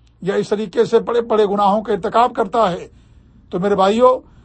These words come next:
اے، اوپر کی روشنی سے اس کو کوئی فائدہ نہیں ہوگا، اور اوپر کی روشنی انسان تک پہنچنے والی بھی نہیں، نیچے قبر تک۔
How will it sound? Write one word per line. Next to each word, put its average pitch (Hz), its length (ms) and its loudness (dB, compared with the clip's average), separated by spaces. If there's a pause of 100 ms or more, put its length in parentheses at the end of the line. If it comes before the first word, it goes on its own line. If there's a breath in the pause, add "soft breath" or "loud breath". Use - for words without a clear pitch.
(200 soft breath)
اے، 190 200 -4
اوپر 214 380 -2
کی 220 120 -4
روشنی 214 380 2
سے 196 100 2
اس 208 120 2
کو 220 140 0
کوئی 208 200 0
فائدہ 185 360 2
نہیں 208 120 -2
ہوگا، 160 320 -2 (420)
اور 180 140 -4
اوپر 190 260 2
کی 208 160 -4
روشنی 202 320 2
انسان 202 340 2
تک 214 180 -2
پہنچنے 208 320 -4
والی 202 240 4
بھی 254 120 0
نہیں، 254 160 2
نیچے 233 280 2
قبر 214 260 2
تک۔ 165 300 -6